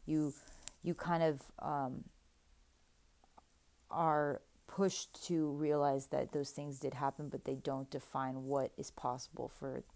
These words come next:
the next year. And twenty twenty could definitely be, you know, it could be another year of learning, but it also very easily and very possibly could be a year of flourishing. And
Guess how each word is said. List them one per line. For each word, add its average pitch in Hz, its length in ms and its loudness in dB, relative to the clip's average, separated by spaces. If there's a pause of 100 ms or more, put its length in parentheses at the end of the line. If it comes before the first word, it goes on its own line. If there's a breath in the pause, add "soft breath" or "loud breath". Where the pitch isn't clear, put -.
(100)
the 135 80 -2
next - 360 -8
year. 92 220 -8 (480 loud breath)
And 139 120 -4
twenty 156 260 -4
twenty 147 280 -6 (140)
could 151 200 4
definitely 139 600 -2
be, 139 340 -2 (440 loud breath)
you 151 80 -4
know, 147 80 2
it 143 60 -4
could 147 140 -4
be 147 140 2
another 131 320 0
year 147 260 2
of 147 160 -4
learning, 180 420 0 (540 loud breath)
but 175 120 10
it 175 80 10
also 185 400 6
very 165 400 6
easily 156 600 -2 (420)
and 160 100 -6
very 143 160 0
possibly 147 380 -4
could 143 260 -6
be 139 140 -2
a 139 40 0
year 135 440 -2
of 123 320 -4 (480)
flourishing. - 800 -4 (720 loud breath)
And 135 480 -4